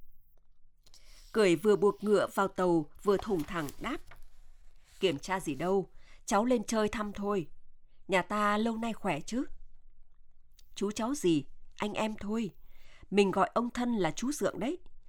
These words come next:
Dạo này cán bộ chắc bận rộn lắm, phải đi kiểm tra sản xuất luôn nhỉ?" "Cũng ít đi thôi, phải tin đội trưởng chứ.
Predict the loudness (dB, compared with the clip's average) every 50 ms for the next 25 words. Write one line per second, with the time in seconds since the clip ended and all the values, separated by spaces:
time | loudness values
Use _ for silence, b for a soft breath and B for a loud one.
0 | -16 -16 -18 -16 -8 -2 0 2 2 2 2 0 2 0 0 -2 b b b b
1 | -2 0 0 2 2 2 2 2 2 0 0 -2 -4 0 0 0 0 0 -2 -2
2 | -2 -2 -2 -2 -2 -4 -6 -8 -16 b b b b b 0 2 2 2 0 2
3 | 2 2 2 2 -2 -2 -4 -2 -4 -4 -4 -2 -2 -2 0 2 2 2 2 0
4 | 0 0 0 0 0 -2 -4 -8 -8 -8 -8 -8 -8 -8 -8 -8 -8 -10 -12 -14
5 | -18 -20 -20 -20 -20 -20 -20 -20 -20 -18 -16 -4 2 4 4 4 4 2 0 0
6 | 0 2 2 2 2 2 0 0 0 0 0 b b b b b b b 0 2
7 | 2 2 2 2 0 0 2 2 0 0 0 0 0 0 0 -2 -2 0 0 0